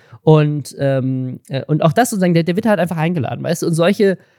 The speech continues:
solche Sachen am Anfang deiner Karriere ist das so mega krass und du hast so die krassen Erfolgserlebnisse, was du jetzt, wenn du einen normalen Job hättest,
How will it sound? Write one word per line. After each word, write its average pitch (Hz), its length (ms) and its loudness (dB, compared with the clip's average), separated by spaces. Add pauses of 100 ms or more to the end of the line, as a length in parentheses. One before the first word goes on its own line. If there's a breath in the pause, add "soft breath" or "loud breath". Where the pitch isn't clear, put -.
(140)
solche 151 300 2
Sachen 156 680 0
am 143 140 2
Anfang 190 300 0
deiner 143 200 0
Karriere 143 340 -2
ist - 160 -8
das - 120 -12
so 180 140 2
mega 190 340 6
krass 156 300 0
und 151 80 -6
du 147 60 -2
hast 156 120 -2
so 160 80 -8
die 143 100 -8
krassen - 360 -4
Erfolgserlebnisse, 156 880 -2 (360 soft breath)
was 160 200 2
du 190 60 0
jetzt, 170 340 0
wenn 165 100 4
du 165 60 6
einen 160 160 2
normalen 170 480 2
Job 120 220 -2
hättest, 151 540 -4